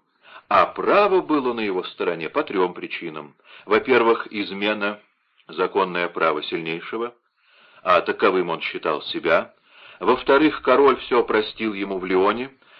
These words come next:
за исключением того, в чем он не желал сознаться. Ну, да это увертки, не могут же они повлиять на решение судей.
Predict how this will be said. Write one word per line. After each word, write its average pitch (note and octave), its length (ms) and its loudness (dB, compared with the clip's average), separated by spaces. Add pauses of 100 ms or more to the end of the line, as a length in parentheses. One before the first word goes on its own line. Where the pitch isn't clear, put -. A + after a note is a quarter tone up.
за F2 180 -2
исключением B2+ 640 -4
того, B2+ 460 2 (180)
в - 80 -18
чем B2 240 0
он A#2+ 160 0
не A#2+ 100 -2
желал A#2+ 360 0
сознаться. A2+ 720 -6 (560)
Ну, G#3 320 -2
да C#3 100 0
это G3 200 2
увертки, A#2+ 760 0 (340)
не G2+ 140 -4
могут G3 400 0
же C#3 100 0
они C#3 200 0
повлиять A2+ 560 -2
на G#2 80 -4
решение F2+ 500 -6
судей. D2 420 -20